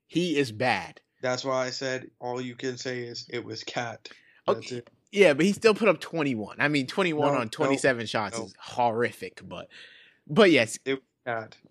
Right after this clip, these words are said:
Speaker 1: Cat destroyed them. He put up thirty-six on eleven of twenty-two shots. The man hit seven for eleven threes. He
Speaker 2: Oh,
Speaker 1: hit
Speaker 2: I'll get to
Speaker 1: seven
Speaker 2: that.
Speaker 1: threes. Seven. Seven of eight from the free throw line, fourteen rebounds, three assists, three blocks, three steals.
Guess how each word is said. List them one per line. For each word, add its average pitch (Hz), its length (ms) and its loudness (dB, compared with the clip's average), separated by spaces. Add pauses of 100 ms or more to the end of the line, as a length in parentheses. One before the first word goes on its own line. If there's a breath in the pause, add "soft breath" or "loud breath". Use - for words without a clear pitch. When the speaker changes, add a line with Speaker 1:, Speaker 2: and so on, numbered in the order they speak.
(100)
Speaker 1:
Cat 214 340 6
destroyed 135 480 0
them. 123 220 -4 (380 loud breath)
He 214 140 4
put 220 140 0
up 190 120 2
thirty-six 185 840 4
on 131 140 -2
eleven 151 340 2
of 165 120 -6
twenty-two 156 440 -4
shots. 113 360 0
The 139 100 -2
man 180 240 -2
hit 156 160 -2
seven 277 640 2
for 190 200 4
eleven 202 680 2
threes. 170 840 -4 (260 soft breath)
He 277 180 6
Speaker 2:
Oh, - 40 0
Speaker 1:
hit 190 160 6
Speaker 2:
I'll 120 140 0
get - 0 -
to - 180 -4
Speaker 1:
seven 277 420 4
Speaker 2:
that. 226 100 -4
Speaker 1:
threes. 165 440 0 (160 loud breath)
Seven. 151 580 2 (680 soft breath)
Seven 233 320 6
of 190 80 4
eight 170 160 4
from 170 140 -2
the 156 180 0 (100)
free 156 320 2
throw 143 220 2
line, 135 220 2
fourteen 180 480 2
rebounds, 120 520 0
three 147 220 2
assists, 131 400 -2
three 131 240 0
blocks, 110 440 0
three 123 220 -2
steals. 107 580 -4